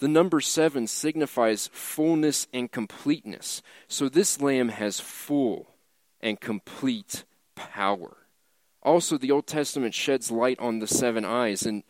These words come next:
they connect to Second Chronicles sixteen nine to show this lamb is all-knowing. John also has in mind Zechariah three nine, where God promises to remove his people's sins.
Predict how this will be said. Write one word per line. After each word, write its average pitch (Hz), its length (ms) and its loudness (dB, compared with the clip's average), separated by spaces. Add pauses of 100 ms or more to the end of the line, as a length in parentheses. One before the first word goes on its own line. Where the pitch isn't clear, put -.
(120)
they 135 100 6
connect 139 460 -2
to 123 260 -4
Second 131 400 -2
Chronicles 127 640 -2
sixteen - 640 -4
nine 113 320 0
to 104 100 -8
show 117 320 0
this 117 300 -6
lamb 120 440 -2 (340)
is 117 240 -4
all-knowing. 117 840 2 (520)
John 156 300 4
also 151 440 0
has 120 280 2
in 113 100 -2
mind 110 280 0
Zechariah 117 600 0
three 123 300 -6
nine, 113 320 -2
where 107 100 -4
God 120 380 0
promises 131 760 -2
to - 180 -12
remove 107 640 -2
his 110 200 -8
people's 107 520 -8
sins. 82 640 -8